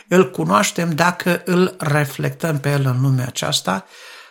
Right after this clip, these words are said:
îl cunoaștem dacă, reflectându-L pe El în lumea aceasta, îi convingem pe oamenii din jurul nostru că merită să treacă și ei prin aceeași transformare. Dar cine nu are aceste lucruri este orb,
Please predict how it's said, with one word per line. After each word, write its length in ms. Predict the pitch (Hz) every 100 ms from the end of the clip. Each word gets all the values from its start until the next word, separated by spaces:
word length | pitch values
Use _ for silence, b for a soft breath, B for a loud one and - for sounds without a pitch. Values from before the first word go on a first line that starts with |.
| B
îl 220 | - 185
cunoaștem 560 | 190 170 185 202 - 165
dacă, 480 | 147 156 - 160 -
reflectându-L 800 | 147 151 151 139 - 196 202 156
pe 160 | 147
El 120 | 156 151
în 160 | 143
lumea 220 | 151 143
aceasta, 600 | 127 - 151 - 139 135 151
îi 140 | 143
convingem 640 | 135 131 127 151 151 135
pe 100 | 123
oamenii 460 | 127 131 131 131 123
din 140 | 123
jurul 320 | 123 131 123 123
nostru 360 | 135 135 -
că 180 | 135 131
merită 800 | 127 143 156 139 135 123 117 - _ _
să 180 | - -
treacă 360 | 131 139 131 123
și 220 | - 131
ei 100 | 123
prin 200 | - 123
aceeași 400 | 117 - - -
transformare. 800 | - 113 - 131 117 107 - _ _ _ _ _
Dar 200 | - 156
cine 300 | 139 - 247
nu 140 | 247 226
are 120 | 220
aceste 440 | 190 - 196 -
lucruri 640 | 175 180 180 - 127 131 156
este 360 | 165 - 165 -
orb, 400 | 170 175 196 202